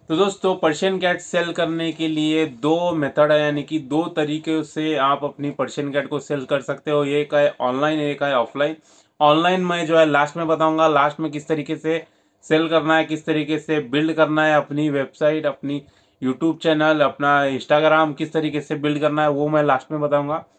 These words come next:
फर्स्ट जो है मैं बताऊंगा ऑफलाइन। ऑफलाइन में क्या होता है, ऑफलाइन में या तो आपके पहचान वालों को आप पर्शियन कैट सेल कर सकते हो, या फिर आप जो है डीलर के साथ पर्शियन कैट सेल कर सकते हो, यानी कि डीलर के साथ कोलैबोरेट करके, यानी कि डीलर के साथ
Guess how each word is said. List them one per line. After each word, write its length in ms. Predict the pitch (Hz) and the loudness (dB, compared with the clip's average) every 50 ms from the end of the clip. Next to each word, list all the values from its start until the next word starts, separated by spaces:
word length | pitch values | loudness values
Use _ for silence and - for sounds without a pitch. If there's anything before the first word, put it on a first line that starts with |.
| - _ _ _ _ _ _ - | -20 _ _ _ _ _ _ 0
फर्स्ट 240 | 170 185 180 - 160 | 0 0 0 -2 -6
जो 160 | 147 160 165 | 0 2 2
है 80 | 165 165 | 2 2
मैं 140 | 160 160 156 | 2 0 0
बताऊंगा 400 | 156 151 135 156 151 151 151 156 | 0 2 2 2 2 4 4 6
ऑफलाइन। 420 | 156 147 123 - - 135 131 120 107 - _ _ _ _ _ _ | 6 6 4 2 0 -2 -2 -2 -4 -10 _ _ _ _ _ _
ऑफलाइन 360 | - 143 131 - 165 175 180 185 | 0 2 2 2 0 -2 0 0
में 160 | 185 185 175 | -2 -2 0
क्या 120 | 175 170 | 4 4
होता 240 | 170 165 160 165 165 | 4 4 4 4 4
है, 60 | 165 | 4
ऑफलाइन 360 | 147 135 - - 151 160 160 | 4 4 2 0 0 2 2
में 200 | 165 160 160 160 160 | 0 0 0 0 2
या 220 | 151 147 147 156 151 | 2 4 4 2 2
तो 140 | - 170 165 | 2 4 6
आपके 380 | 160 156 151 151 - - 165 160 | 6 6 4 2 -2 -4 -6 -2
पहचान 440 | 160 147 143 139 - 151 156 165 165 | 0 -2 -2 2 2 2 2 2 4
वालों 340 | 160 165 160 160 165 160 | 4 4 4 4 0 -2
को 100 | 156 160 160 | 0 4 4
आप 200 | 160 160 156 - - | 4 4 4 2 -4
पर्शियन 320 | 151 139 - 156 156 151 | -4 -2 -2 -4 -4 -2
कैट 140 | 156 156 147 | -4 -4 -4
सेल 180 | - 165 156 | -4 -6 -6
कर 160 | 151 160 151 139 | -4 -4 -4 -4
सकते 260 | 143 147 - - 160 | -6 -12 -8 -6 -4
हो, 180 | 165 175 165 - - _ _ _ _ _ _ - | -4 -4 -6 -12 -20 _ _ _ _ _ _ -8
या 320 | 127 127 143 151 160 175 170 165 | 0 2 4 6 6 4 2 0
फिर 240 | - 165 165 165 160 | -2 -4 0 4 4
आप 260 | 151 151 156 139 135 | 6 6 4 2 0
जो 120 | 131 147 151 | 0 0 0
है 140 | 156 156 | 0 0
डीलर 300 | 143 131 127 127 147 151 | -2 -2 0 0 0 0
के 120 | 143 156 143 | 0 -2 0
साथ 180 | - 147 147 | 2 2 0
पर्शियन 400 | 147 - 147 131 - - 135 139 | 2 -2 -6 -6 -6 -6 -8 -4
कैट 140 | 139 151 147 | -4 -4 -6
सेल 220 | 147 - 139 127 120 | -4 -6 -6 -6 -4
कर 160 | 110 123 107 | -6 -8 -8
सकते 240 | - 120 107 117 127 | -8 -12 -10 -6 -6
हो, 80 | 127 | -4
यानी 260 | 131 135 135 135 135 | -4 -4 -6 -8 -8
कि 220 | 127 - 151 156 151 - _ _ _ _ _ _ _ - | -6 -6 -6 -6 -6 -10 _ _ _ _ _ _ _ 0
डीलर 360 | 139 147 147 156 170 170 160 | 0 0 2 2 0 0 -2
के 140 | - 170 156 | -4 -6 -2
साथ 300 | - 160 160 156 - - | 2 2 2 2 0 -4
कोलैबोरेट 520 | 165 147 147 151 151 147 151 160 160 156 | -2 2 4 4 2 2 0 -2 -4 -2
करके, 280 | - 156 147 147 131 151 | -2 -2 -2 -2 -2 -2
यानी 240 | 151 147 147 147 139 | -2 0 -2 -2 -4
कि 100 | 151 147 | -4 -4
डीलर 380 | 135 131 135 135 147 156 156 | -4 -4 -2 -2 -2 -2 -4
के 140 | 151 160 160 151 | -4 -6 -6 -2
साथ 260 | - 151 151 147 | 0 0 0 0